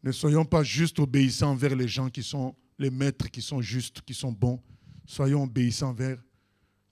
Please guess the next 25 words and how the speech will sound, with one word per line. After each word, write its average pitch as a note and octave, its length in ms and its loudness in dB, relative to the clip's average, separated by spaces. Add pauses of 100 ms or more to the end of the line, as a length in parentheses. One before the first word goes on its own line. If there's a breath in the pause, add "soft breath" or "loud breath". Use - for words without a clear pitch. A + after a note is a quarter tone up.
(100)
quiconque D#3+ 560 0 (1300)
a D3 140 2
une D3+ 160 2
place D3+ 280 6
d'autorité A#2 800 -2 (420)
dans A2+ 160 -4
notre A2 260 -4
vie. G2 300 -10 (800)
Sauf - 500 6
quand E3 180 2
on D3+ 40 6
nous C3+ 100 2
demande B2+ 300 2
de B2+ 80 0
faire C3+ 180 -2
quelque C3+ 240 -4
chose B2+ 220 -4
qui C3+ 100 -6
n'est A2 80 -2
pas A#2+ 140 -4
dans A2 100 -6
la G2+ 80 -6
volonté F#2+ 380 -6
de F#2+ 80 -10
Dieu, E2+ 260 -14